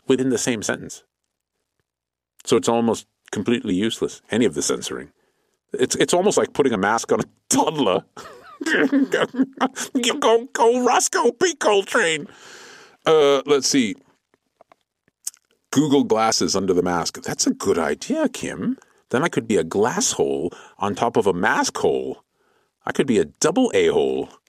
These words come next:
That's wonderful. It's a good idea. I could read the comments that way. Um,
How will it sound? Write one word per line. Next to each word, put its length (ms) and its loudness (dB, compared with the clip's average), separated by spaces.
That's 160 -10
wonderful. 500 0
It's 100 -8
a 20 -2
good 140 2
idea. 280 2
I 60 0
could 160 -10
read 140 -2
the 80 -6
comments 340 -6
that 120 -12
way. 80 -14
Um, 400 0